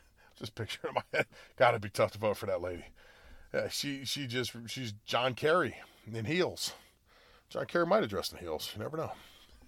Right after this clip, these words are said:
<laughs> But she's John Kerry. Yeah, I mean, she's a warmonger. Uh, she's definitely a gutless flip-flopper. She says a lot of, she says a lot of things that are not very conservative. I just, I don't, uh,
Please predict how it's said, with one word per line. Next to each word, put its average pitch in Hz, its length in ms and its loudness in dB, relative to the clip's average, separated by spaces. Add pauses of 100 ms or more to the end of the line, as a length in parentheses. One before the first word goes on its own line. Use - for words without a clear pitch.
<laughs> - 880 -4 (280)
But 120 100 -4
she's 117 160 -4
John 147 280 0
Kerry. 156 360 4
Yeah, 160 140 10
I - 360 -4
mean, 131 100 0
she's 120 180 0
a 117 40 0
warmonger. 165 800 12 (400)
Uh, 107 200 4
she's - 1000 -4
definitely 160 460 10
a 120 80 6
gutless 143 420 12
flip-flopper. 147 680 8
She - 160 -4
says 160 240 4
a 123 40 0
lot 147 260 12
of, 120 120 6 (440)
she - 160 -2
says 190 160 4
a 185 60 10
lot 202 240 12
of 196 80 10
things 202 300 10
that 156 140 12
are 151 100 12
not 170 260 12
very 160 240 12
conservative. 120 680 8
I 131 340 6
just, 131 340 0
I 127 140 8
don't, 127 340 4
uh, 107 180 4